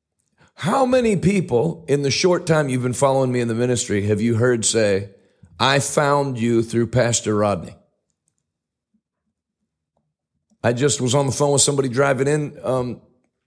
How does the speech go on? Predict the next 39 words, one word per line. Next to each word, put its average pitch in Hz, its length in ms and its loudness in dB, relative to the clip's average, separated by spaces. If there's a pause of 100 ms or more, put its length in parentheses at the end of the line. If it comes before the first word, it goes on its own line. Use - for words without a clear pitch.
(1300)
to 135 100 -2
this 131 440 0
broadcast. 156 680 -2 (1400)
You 107 140 -4
know, 107 340 -2
"I 113 160 0
heard 120 280 2
you, 117 380 0 (400)
Pastor 120 340 2
Rodney, 113 280 2
had 110 160 0
you 104 80 -4
take 113 220 0
the 107 100 0
offering. 113 440 -2
That 107 120 0
was 98 120 -6
the 101 60 -4
best 110 300 0
offering 110 320 0
message 107 340 -2
I'd 98 180 2
ever 95 220 0
heard. 113 400 2 (640)
And, 98 320 0
um, 92 220 0
that's 107 200 0
when 104 140 -2
I 107 140 0
decided 101 420 0
I 101 40 2
wanted 101 200 0
to 98 220 -4 (260)
be 110 120 0
a 104 60 0
part 110 240 0
of 98 60 -2
your 98 100 0
ministry." 98 520 -4